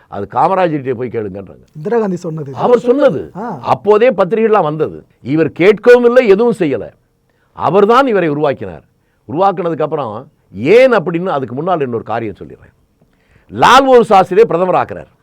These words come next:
Speaker 1: ஆக்குன உடனே அமைச்சரவை பட்டியல்லாம் முடிஞ்சது. முடிஞ்சிட்டு ஜனாதிபதிகிட்ட கொடுக்க சொல்லி வீட்டுக்கு வர்றாரு. வீட்டுக்கு வர்ற போதுதான் இவருக்கு ஒரு செய்தி வந்து மனசை தாக்குது. "ஐயோ, சொல்லாம வந்துட்டோமேன்னு" வீட்டுக்கு வந்து, அப்பெல்லாம் தொலைபேசி,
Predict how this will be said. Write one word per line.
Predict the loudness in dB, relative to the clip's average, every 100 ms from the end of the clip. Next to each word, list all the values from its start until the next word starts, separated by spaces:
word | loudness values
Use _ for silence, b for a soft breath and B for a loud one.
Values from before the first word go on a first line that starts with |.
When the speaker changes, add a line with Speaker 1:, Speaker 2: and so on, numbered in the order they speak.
| _ _ _ _ _ _ _ _ -4
Speaker 1:
ஆக்குன | 0 2 2 0
உடனே | 0 0 -6 -8 -12 -16 _ _ _
அமைச்சரவை | -2 2 2 4 4 4 2
பட்டியல்லாம் | -2 0 0 -2
முடிஞ்சது. | -4 -8 -12 -18 _ _ _ _ _ -4
முடிஞ்சிட்டு | -2 -2 -4 -4
ஜனாதிபதிகிட்ட | -2 2 4 2 0
கொடுக்க | -4 -4 -4
சொல்லி | -4 -4
வீட்டுக்கு | -6 -6 -4 -6
வர்றாரு. | -6 -12 _ _ _ _ _ -8
வீட்டுக்கு | -2 0 0 0
வர்ற | 4 6 6 6
போதுதான் | 6 6 4
இவருக்கு | 4 2 2
ஒரு | -2
செய்தி | 0 -2 -2
வந்து | -2 -4 -4 -4 -6 -10 _ -14 -6
மனசை | -4 -2 -4 -4
தாக்குது. | -6 -6 -10 -16 _ _ _ _
"ஐயோ, | -12 -6 2 4 4 2
சொல்லாம | 0 2 0
வந்துட்டோமேன்னு" | -4 -6 -6 -6
வீட்டுக்கு | -8 -8 -8 -6
வந்து, | -4 -4
அப்பெல்லாம் | -2
தொலைபேசி, | -2 -2 0 -2 -6